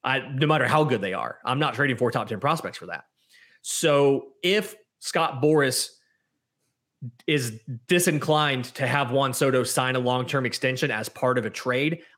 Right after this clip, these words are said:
I think the compensation does come down a bit. And it's something where, okay, well, we're only trading for two and a half years of Juan Soto, and then we'll have a chance, we'll have the first chance to re-sign him in free agency.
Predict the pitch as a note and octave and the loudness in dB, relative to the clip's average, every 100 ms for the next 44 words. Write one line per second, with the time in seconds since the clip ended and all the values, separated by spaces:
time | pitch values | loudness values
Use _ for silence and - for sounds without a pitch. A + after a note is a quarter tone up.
0 | - C3 - D3+ C#3 - C3 C3 A#2+ C#3 | -6 -4 0 -2 -2 -2 -2 0 -2 -2
1 | B2 B2+ A2+ A2 C3 C3 B2 A2+ G#2+ D3+ | -2 -4 -2 -2 -2 -4 -6 -4 -2 -2
2 | A2 F2+ C#2+ - _ _ _ C#3 C3+ A2 | -4 -8 -10 -12 _ _ _ -4 -4 0
3 | D3 B2+ C3 B2+ A#2+ C#3+ E3+ B2+ A#2+ A#2 | -2 0 0 0 2 2 2 2 0 2
4 | B2+ B2 A#2 - _ _ _ - C#3 C#3+ | 2 2 0 -4 _ _ _ -4 0 2
5 | D3+ D#3 C3+ - D3+ D3+ C#3 B2+ B2 C#3+ | 2 2 0 0 2 2 0 -2 -2 0
6 | B2+ A2 A#2 G#2+ G#2 D3 B3 D3+ G2+ G#2+ | 0 0 -4 -4 -2 0 0 0 0 -2
7 | G2 G2+ G#2 F2+ D2+ C#2+ _ _ _ _ | -2 -4 -4 -4 -6 -10 _ _ _ _
8 | - _ _ C#3 C3 B2 C#3 C3 B2 D3 | -20 _ _ -4 -2 0 0 0 2 2
9 | C#3+ C3 B2+ A2 - - - - D4 E3 | 2 0 -2 -4 -8 -6 -2 0 0 -2
10 | - - - D3+ D#3 B2+ C#3 - B3+ B3 | -6 -8 -2 0 0 0 -2 2 2 2
11 | - E3+ A#2+ - - B2 A#2+ - A#2+ A#2+ | 0 0 -2 -4 -4 -2 -2 -2 -2 -2
12 | A2+ A2 A#2+ C3+ A3 C#3+ G#2+ G2+ G2 | -2 -6 -4 0 0 -2 -6 -8 -8